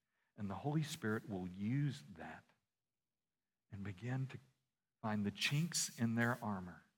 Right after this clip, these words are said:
for a belief that they have bought into that they've never thought through and they've never grounded in something that is eternal in Jesus Christ, who is the same yesterday, today, and forever.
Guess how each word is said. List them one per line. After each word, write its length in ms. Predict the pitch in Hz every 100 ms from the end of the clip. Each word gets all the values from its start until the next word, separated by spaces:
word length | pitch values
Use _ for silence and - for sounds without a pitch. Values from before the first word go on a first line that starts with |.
| _ _ _ _ _ _ _ _ _ _ _ -
for 100 | 104
a 40 |
belief 500 | 90 104 120 156 160
that 140 | 110 107
they 120 | 104
have 200 | 95 90
bought 220 | 120 139
into 400 | 123 107 - 98 82 87 _ _
that 120 | 110 107
they've 120 | 92
never 320 | 98 110 113
thought 280 | 107 117 104 -
through 180 | 90 87 87 _ _ _ _
and 80 | 104
they've 140 | 101
never 280 | 92 104 104
grounded 580 | 98 104 104 104 98 95
in 120 | 98
something 580 | 95 - 117 113 113 107
that 180 | 95 95
is 160 | 101 95 -
eternal 800 | 104 98 - - 120 110 90 85 - _ _ _ _ _ _ _ _ _ -
in 100 | 98
Jesus 340 | 104 117 120
Christ, 460 | - - 120 95 - -
who 120 | 104 -
is 180 | 131 123 - -
the 80 | 90
same 440 | - - 85 80 73 _ _ _
yesterday, 600 | 104 98 - 104 92 85 82
today, 400 | - 87 98 87 78 - _ _
and 100 | 98
forever. 440 | 98 87 85 78